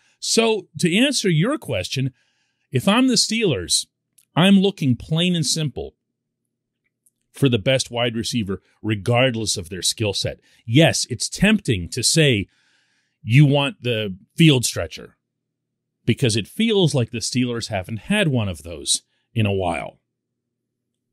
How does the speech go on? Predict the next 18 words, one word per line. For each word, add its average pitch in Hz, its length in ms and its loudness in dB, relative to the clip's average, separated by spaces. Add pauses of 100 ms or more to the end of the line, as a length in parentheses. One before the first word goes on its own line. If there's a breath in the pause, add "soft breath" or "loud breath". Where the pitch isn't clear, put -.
(260)
But 131 160 4
how 156 160 0
much 160 260 0
of 117 120 -4
that 113 220 -6
was 95 320 -8 (120)
the - 80 -20
receivers, 165 720 -2
and 85 100 -6
how 101 140 -8
much 104 260 -8
of 92 60 -10
that 87 240 -8
was 82 240 -10 (640)
Ben 98 180 0
Roethlisberger 101 720 -4
not 87 160 -10
even 80 360 -14